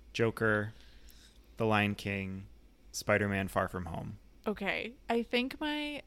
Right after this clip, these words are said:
Speaker 2: first question is, why no Once Upon a Time in Hollywood? Because now I'm mad, and this could have been an easy pick.
Speaker 1: <laughs>
Speaker 2: But since you don't have it, we have to pick a bad one.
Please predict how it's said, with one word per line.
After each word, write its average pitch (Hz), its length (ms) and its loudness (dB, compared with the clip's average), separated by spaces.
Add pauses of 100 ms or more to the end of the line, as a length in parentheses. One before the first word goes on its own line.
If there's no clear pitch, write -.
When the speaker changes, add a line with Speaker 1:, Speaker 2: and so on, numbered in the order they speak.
Speaker 2:
first 214 480 -2
question 190 500 -2
is, 170 560 -4 (200)
why 185 480 2
no 175 580 -2 (160)
Once 175 240 -4
Upon 170 200 0
a 175 40 0
Time 175 240 2
in 175 60 0
Hollywood? 165 580 2 (180)
Because 208 320 6
now 185 160 8
I'm 208 140 6
mad, 175 320 4
and 196 200 -2
this 196 140 0
could 202 160 0
have 180 140 0
been 170 300 0 (120)
an 180 160 -4
easy 170 300 -6
pick. - 440 -8
Speaker 1:
<laughs> - 140 -12
Speaker 2:
But 160 360 0
since 180 180 -8
you 180 60 -2
don't 190 160 -2
have 269 200 2
it, 208 240 4 (200)
we 175 100 6
have 160 100 2
to - 100 -4
pick - 180 -2
a 165 40 -4
bad 156 220 0
one. - 280 0